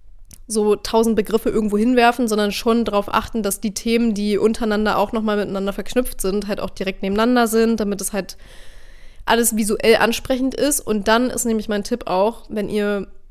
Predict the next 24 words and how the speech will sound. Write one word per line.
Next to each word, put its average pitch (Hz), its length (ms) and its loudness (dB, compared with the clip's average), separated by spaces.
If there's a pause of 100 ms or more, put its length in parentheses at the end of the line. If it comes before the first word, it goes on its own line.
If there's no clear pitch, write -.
(140)
visuell 208 840 2
gut 208 260 -8
lernen 208 280 0
könnt, 254 480 -2 (360)
prägt - 300 0
euch 226 120 -4
diese 214 180 -4
Mindmap 202 440 -2
einfach 202 300 -8
ein. 202 240 -4 (100)
Prägt - 380 -4
sie - 160 -6
euch 220 280 -2
ein 202 240 0
vor - 140 -4
eurem 214 240 0
inneren 262 340 0
Auge, 202 320 0
wenn 202 120 -2
ihr 233 120 0
in 240 60 2
der 240 100 0
Klausur 240 440 0
sitzt - 420 -4